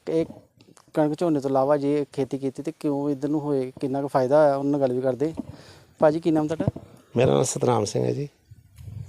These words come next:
Speaker 1: ਸਰ, ਇਹ ਕਣਕ ਝੋਨੇ ਤੋਂ ਇਲਾਵਾ ਇਹ ਖੇਤੀ ਵੱਲ ਕਿਸ ਤਰ੍ਹਾਂ ਪੈ ਗਏ ਤੁਸੀਂ?
Speaker 2: ਇਹ ਖੇਤੀ ਦਾ ਮੈਨੂੰ ਸ਼ੌਂਕ ਵੀ ਸੀ ਤੇ ਪੰਜ ਸਾਲ ਪਹਿਲਾਂ ਮੈਂ ਆਪਣੇ ਘਰ ਵਿੱਚ ਕੇਲੇ ਲਗਾ ਕੇ ਥੋੜ੍ਹੇ ਉਹਨਾਂ 'ਤੇ ਟਰਾਈ ਵੀ ਕੀਤੀ ਕਿ ਇੱਥੇ ਫਲ ਆ ਸਕਦਾ ਜਾਂ ਨਹੀਂ ਆ ਸਕਦਾ ਪੰਜਾਬ ਵਿੱਚ।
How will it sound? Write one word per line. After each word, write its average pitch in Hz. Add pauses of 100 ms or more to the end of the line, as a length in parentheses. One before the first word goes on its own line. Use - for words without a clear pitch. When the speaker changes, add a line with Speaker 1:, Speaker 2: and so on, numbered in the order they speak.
(240)
Speaker 1:
ਸਰ, 170
ਇਹ 180 (420)
ਕਣਕ 151
ਝੋਨੇ 151
ਤੋਂ 123
ਇਲਾਵਾ 123
ਇਹ 170 (100)
ਖੇਤੀ 143
ਵੱਲ 139
ਕਿਸ 131
ਤਰ੍ਹਾਂ 120
ਪੈ 123
ਗਏ 117
ਤੁਸੀਂ? - (260)
Speaker 2:
ਇਹ 139
ਖੇਤੀ 139
ਦਾ 147
ਮੈਨੂੰ 139 (280)
ਸ਼ੌਂਕ 110
ਵੀ 131
ਸੀ 139 (1000)
ਤੇ 120
ਪੰਜ 117
ਸਾਲ 123
ਪਹਿਲਾਂ 120
ਮੈਂ 120
ਆਪਣੇ 113
ਘਰ 120
ਵਿੱਚ 104
ਕੇਲੇ 107
ਲਗਾ 104
ਕੇ 101
ਥੋੜ੍ਹੇ 104 (120)
ਉਹਨਾਂ 107
'ਤੇ 104
ਟਰਾਈ 101
ਵੀ 110
ਕੀਤੀ 104 (840)
ਕਿ 113
ਇੱਥੇ 110
ਫਲ 113
ਆ 113
ਸਕਦਾ 113
ਜਾਂ 120
ਨਹੀਂ 107
ਆ 107
ਸਕਦਾ 98
ਪੰਜਾਬ 101
ਵਿੱਚ। 95